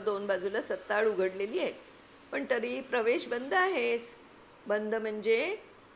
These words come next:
आडवे तिडवे दोरखंड बांधलेले आहेत. आत बहुतेक शेळ्या मेंढ्या असाव्यात. त्या डब्यातच जाऊया का आपण? जाऊया म्हणजे काय?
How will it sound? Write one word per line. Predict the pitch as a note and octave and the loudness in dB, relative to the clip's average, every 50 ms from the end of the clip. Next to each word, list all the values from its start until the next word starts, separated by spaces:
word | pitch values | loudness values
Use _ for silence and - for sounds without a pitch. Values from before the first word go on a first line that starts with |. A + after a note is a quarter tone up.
| - - | -10 -4
आडवे | - G3 G3 G3 G3 G#3 G#3 | -2 0 2 4 6 6 6
तिडवे | G3+ A3 G3+ G3 F#3+ G3+ G#3 G#3 | 6 4 2 2 2 2 2 2
दोरखंड | G3 G#3 G3 F#3+ F#3 - B3+ G#3 G#3+ C4 | 2 2 0 0 -2 -4 -6 -4 -2 0
बांधलेले | E4+ E4 D4 B3+ G#3 G#3+ G#3+ G3+ F#3+ | 0 0 0 0 2 2 2 2 2
आहेत. | F#3+ F#3+ G3 A3 E3+ - - - - - - - - - - - - | 0 0 -2 -4 -8 -10 -12 -14 -20 -20 -20 -20 -20 -20 -20 -6 0
आत | - G3+ G#3 G#3 G#3 G#3 G#3 G#3 | 4 4 6 6 6 4 2 2
बहुतेक | G#3 G#3 G3+ G3 G3+ G3+ G#3+ A3 G3+ G3+ G#3+ B3+ - - - - - - - - | 2 2 2 2 2 4 4 4 4 2 0 -2 -2 -6 -16 -20 -20 -20 -10 -4
शेळ्या | - G#3 G#3 G3+ G#3 A#3 | -2 0 0 0 0 0
मेंढ्या | C4 G#3+ G3 F3+ F3+ G3 A3 | -2 -2 -2 0 0 2 0
असाव्यात. | D#4+ - - - C#3 - C3+ - - - - - - - - - - - - | 0 -2 -4 -4 -4 -6 -10 -14 -18 -20 -20 -20 -20 -20 -20 -20 -18 -6 -2
त्या | A#3+ A#3 A#3 | 0 2 2
डब्यातच | A#3 A3+ G#3+ A3 A3 G#3+ - A3+ A3 A3 | 2 2 2 0 0 2 2 0 0 0
जाऊया | A#3+ A#3 A3+ A3+ A3+ A#3 | 0 0 0 2 0 0
का | A3+ A#3 A#3 | 0 0 0
आपण? | A3+ A3 A3+ - A3+ A#3 B3+ F4 G#4+ - - - - - - - - - - - | 0 0 -2 -2 -2 -2 -2 -2 -4 -6 -10 -14 -20 -20 -20 -20 -20 -20 -10 -6
जाऊया | F#3+ E3+ E3+ E3+ E3+ E3+ E3+ | -4 -2 -2 0 0 -2 -2
म्हणजे | F3 F3+ F3+ E3+ F#3 | -2 -2 -2 -2 -2
काय? | F3+ F#3 F#3 F#3+ F#3+ F#3+ G3 G3+ G#3 A3+ | 0 0 0 2 2 2 2 2 0 0